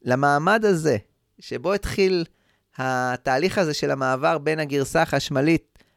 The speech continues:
האיומה והנוראה של השיר, לגרסה האקוסטית הנפלאה, כאילו לא ממש הבנת את הגאונות של הלהקה הזו. ואני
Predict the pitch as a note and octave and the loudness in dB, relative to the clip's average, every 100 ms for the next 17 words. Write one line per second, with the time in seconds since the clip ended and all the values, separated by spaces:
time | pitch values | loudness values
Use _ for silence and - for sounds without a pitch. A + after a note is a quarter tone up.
0 | - - B2+ C3+ C3+ C3+ E3+ G3 F3+ D#3+ | -10 -8 -6 -4 -2 -2 -2 -4 -2 0
1 | C#3+ A#2+ C#3 - C#3+ B2+ C#3 A#2 G2+ - | 2 0 -2 0 -2 -2 0 -2 -2 -10
2 | _ _ B2+ B2 B2+ - F3+ F3 F3 - | _ _ -8 -4 -4 0 0 2 0 -2
3 | G3 F#3 D3+ C3 C3 A#2+ C#3 A3 - _ | -6 -4 -4 -2 0 0 2 0 -2 _
4 | _ - E3+ A#3 B3 G#3 G#3+ - _ D3 | _ -2 0 2 2 2 0 -4 _ -2
5 | D3+ E3 D#3+ C#3+ D3+ D#3+ F3 C#3+ B2+ B2 | 0 0 0 0 0 0 0 0 0 0
6 | C3 B2 C3 A#2+ A2 G#2+ A#2 G#2 G2+ G#2 | 0 0 2 4 2 2 2 2 0 -6
7 | - - A#2 C3+ C#3 | -12 -14 -2 0 0